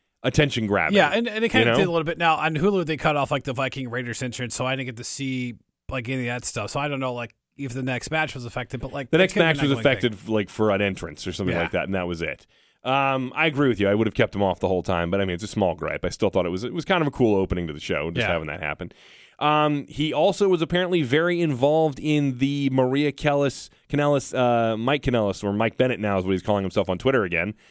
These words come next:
Speaker 2: Uh-huh.
Speaker 1: Um, he's, which people kinda were like, "Whoa, that was uncomfortable," because they challenged Seth and Becky to a tag match, basically, and then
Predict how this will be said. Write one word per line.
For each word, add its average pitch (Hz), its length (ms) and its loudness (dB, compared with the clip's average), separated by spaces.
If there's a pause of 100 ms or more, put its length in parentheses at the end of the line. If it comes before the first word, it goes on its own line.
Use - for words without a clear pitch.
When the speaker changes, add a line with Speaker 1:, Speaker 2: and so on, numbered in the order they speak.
Speaker 2:
Uh-huh. 110 320 -6
Speaker 1:
Um, 110 540 2 (1200)
he's, 127 640 -2 (960)
which 160 300 2
people 220 300 2
kinda 220 260 2
were 185 100 4
like, 139 140 2
"Whoa, 151 580 4
that 147 200 4
was 147 160 2
uncomfortable," 113 720 2
because 113 460 2
they 117 200 2
challenged 151 580 0
Seth 151 380 0
and 120 200 0
Becky 135 380 0
to 110 140 4
a 98 60 2
tag 139 320 2
match, 107 320 2
basically, 101 440 2
and 104 120 2
then 107 320 0